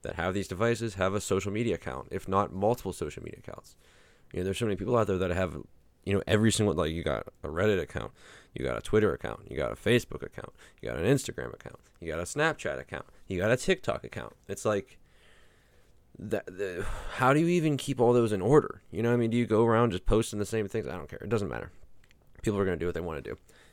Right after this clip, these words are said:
People are, that's, that's the thing, is they've tapped into the, 'cause humans are social creatures. We wanna be around other people. We wanna be talking to other people. So they've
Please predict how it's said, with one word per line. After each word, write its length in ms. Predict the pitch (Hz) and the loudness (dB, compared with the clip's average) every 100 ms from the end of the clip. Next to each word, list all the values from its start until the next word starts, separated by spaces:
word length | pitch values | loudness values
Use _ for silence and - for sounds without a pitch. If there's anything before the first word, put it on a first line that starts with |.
| - | 0
People 200 | 147 139 | 2 4
are, 120 | 87 | 2
that's, 240 | 78 123 | -2 -4
that's 220 | 107 139 | 0 -2
the 60 | 131 | -2
thing, 200 | 127 110 | -4 -2
is 100 | 98 | 0
they've 160 | 107 101 | 0 -2
tapped 320 | - 120 113 | -2 -2 -2
into 220 | 110 101 | -6 -6
the, 80 | 87 | -4
'cause 160 | 120 - _ | -4 -6 _
humans 420 | - - 151 170 123 | -20 -8 -4 -2 -2
are 60 | |
social 400 | 113 - 113 - | -4 -2 -2 -2
creatures. 500 | 98 98 90 - - - - - - - _ | -6 -8 -10 -12 -18 -20 -20 -20 -20 -20 _
We 120 | 117 | -2
wanna 340 | 107 107 151 156 | 0 2 4 2
be 260 | 131 120 | 0 0
around 340 | 113 104 113 110 | 2 2 2 2
other 140 | 104 | 0
people. 380 | 101 113 104 80 | -2 -4 -4 -4
We 200 | 87 101 | -4 -4
wanna 240 | 104 110 | -2 -2
be 160 | 110 107 | -2 -4
talking 520 | - 113 110 120 110 | -2 0 0 -2 -6
to 80 | 92 | -4
other 160 | 98 92 | -2 -4
people. 400 | - 113 - - _ - - - _ | -4 -8 -8 -16 _ -20 -20 -20 _
So 560 | - - 110 104 101 95 - _ _ _ _ _ _ - - _ 107 | -14 2 4 6 4 2 -6 _ _ _ _ _ _ -20 -20 _ -4
they've 460 | 107 120 107 101 | 2 2 2 -6